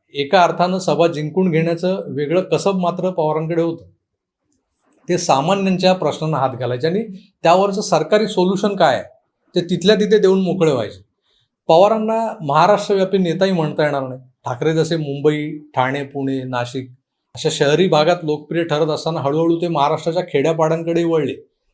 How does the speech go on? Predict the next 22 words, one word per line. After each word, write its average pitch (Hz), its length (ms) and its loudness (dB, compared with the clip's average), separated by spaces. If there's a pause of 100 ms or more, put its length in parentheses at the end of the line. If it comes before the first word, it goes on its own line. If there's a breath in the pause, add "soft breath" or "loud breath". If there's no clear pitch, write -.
(320)
"गाव 156 220 4
तिथे 170 280 -2
शिवसेनेची 156 580 -4
शाखा, 139 360 -2 (280)
गाव 131 160 -2
तिथे 147 260 -6
शाखा" 127 340 -4 (720)
असा 117 220 -2
एक 160 100 -2
नारा 143 340 2
दिला 139 240 -2
गेला 113 220 -8 (100)
शिवसेनेकडून 120 720 -10
आणि 143 300 -8 (680)
तो 175 80 0
नारा 190 300 4
सेनेच्या 180 420 0
दुसऱ्या 165 320 -2 (100)
फळीतल्या 175 320 0
नेत्यांनी 160 400 -2 (540)
कष्ट - 260 0
उपसत 185 460 -2